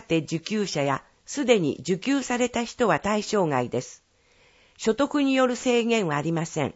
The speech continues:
支援金額、一世帯五万円。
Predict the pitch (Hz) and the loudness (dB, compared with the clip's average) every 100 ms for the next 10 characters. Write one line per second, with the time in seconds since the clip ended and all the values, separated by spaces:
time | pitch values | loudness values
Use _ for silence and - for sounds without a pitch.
0 | _ _ _ _ _ _ _ - - 262 | _ _ _ _ _ _ _ -12 0 2
1 | 269 254 240 220 143 135 - 107 - _ | 2 0 -2 -2 0 -4 -6 -8 -8 _
2 | _ _ - - - 269 269 190 151 - | _ _ -8 -8 -4 0 2 2 0 0
3 | 156 180 185 180 170 147 | -2 0 0 0 0 -2